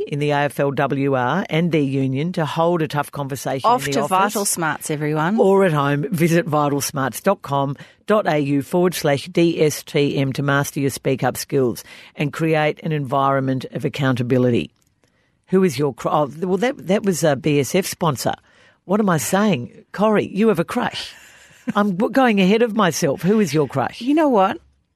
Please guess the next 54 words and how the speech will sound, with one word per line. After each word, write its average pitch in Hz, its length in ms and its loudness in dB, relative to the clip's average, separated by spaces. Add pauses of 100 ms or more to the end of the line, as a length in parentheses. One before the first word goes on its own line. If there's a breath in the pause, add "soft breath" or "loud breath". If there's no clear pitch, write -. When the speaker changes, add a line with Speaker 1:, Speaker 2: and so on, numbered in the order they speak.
(240)
Speaker 2:
Don't 170 200 0
take 147 220 -2
another 131 280 0
week 127 260 -2
off, 135 220 -4
Nads. 131 400 -2
Speaker 1:
<laughs> - 100 -2
Speaker 2:
It's, - 140 -10
it's - 480 -4
not, 214 160 0
it's - 160 -16
not - 180 2
working 180 360 -2
in 135 120 -2
your - 120 -6
favour. - 400 -2
Speaker 1:
Well, 226 100 -2
well, 240 140 -2
that'll 240 200 0
Speaker 2:
I 170 100 -2
Speaker 1:
be 349 40 0
Speaker 2:
know, 349 140 2
Speaker 1:
you. 339 100 0
Speaker 2:
Jane 349 240 2
and 302 100 2
I 240 120 4
are - 20 0
looking 220 260 -2
at 160 80 0
you 185 80 -2
going, 196 200 0
"Oh, 196 160 2
we'll 202 140 -2
just 208 200 -2
let 160 160 2
her 147 80 2
keep 131 220 -2
going." 135 320 -2 (500 loud breath)
Hey, 254 520 0 (100)
um, 226 320 2
Speaker 1:
We'll 214 80 0
just 240 220 -4
get 170 160 -2
to 156 60 -2
mention 135 320 -2
Vital 127 280 0
Smarts 127 380 -6
again, 127 300 -2
which 127 140 -4
is 143 140 -2
not 165 140 2
a 143 60 0
bad 120 300 -2
thing. - 300 -12